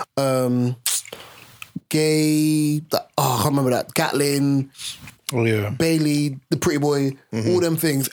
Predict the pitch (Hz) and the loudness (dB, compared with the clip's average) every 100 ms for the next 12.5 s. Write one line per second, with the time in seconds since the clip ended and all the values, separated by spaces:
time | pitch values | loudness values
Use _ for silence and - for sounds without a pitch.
0 | - 151 151 - 160 147 151 131 143 147 | -2 0 0 0 0 0 0 0 0 0
1 | 147 143 135 160 156 180 180 - - - | 0 0 0 0 0 0 0 0 -2 -2
2 | 170 156 131 123 131 156 117 151 - - | 0 0 0 0 2 2 0 -2 -4 -10
3 | - - - - - 151 135 135 143 123 | -8 -6 -8 -6 -2 0 0 0 0 0
4 | 120 117 - - - 135 135 143 117 - | -2 -2 -8 -20 -2 2 2 0 -2 -2
5 | 143 139 156 165 160 135 120 139 139 131 | -2 0 2 0 0 0 2 2 2 2
6 | 120 - - - - - - - - - | -2 -8 -14 -14 -16 -12 -6 -6 -6 -10
7 | - 180 160 160 160 165 165 - 156 - | -4 -2 0 0 0 0 -4 -2 -2 0
8 | 135 156 160 156 135 127 110 - - - | 0 2 2 2 2 0 -2 -4 -10 -8
9 | - 165 180 156 190 208 190 190 160 151 | -2 0 0 0 0 2 0 0 -2 -2
10 | 185 165 143 165 151 156 120 113 - - | 0 0 0 0 0 0 2 0 -4 -12
11 | - - 196 233 180 226 226 165 - 254 | -20 -2 0 0 -2 -2 0 -2 0 0
12 | 165 - 151 202 247 | -2 -2 0 0 -4